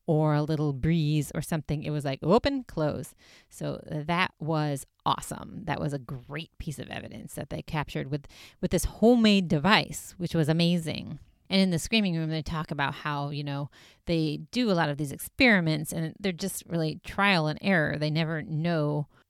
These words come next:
what they're gonna get or, or if they're gonna get anything, you know, at all. So it was amazing that they got something with that homemade device. So in the screaming room, Billy,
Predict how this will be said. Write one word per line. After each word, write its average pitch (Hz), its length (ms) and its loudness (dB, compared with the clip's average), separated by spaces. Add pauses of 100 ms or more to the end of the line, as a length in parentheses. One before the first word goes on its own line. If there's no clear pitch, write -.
what 170 300 2
they're 170 140 -2
gonna 156 200 -2
get 156 260 2
or, 143 100 -4 (100)
or 170 100 0
if 147 80 -6
they're 160 140 -4
gonna 156 160 -2
get - 240 -14
anything, 165 580 4
you 156 140 -2
know, 151 180 0
at - 100 -6
all. 156 520 -2 (520)
So 160 280 2
it 143 80 -2
was 175 180 -2
amazing 175 540 0
that 151 160 -4
they 147 240 -2
got 170 300 -2
something 147 420 -4
with 143 220 -6
that 151 260 -8
homemade 151 600 -2
device. 151 760 -4 (180)
So 165 320 -2 (220)
in 170 140 -2
the 151 60 -4
screaming 175 600 -4
room, 156 400 -2 (460)
Billy, 165 440 -2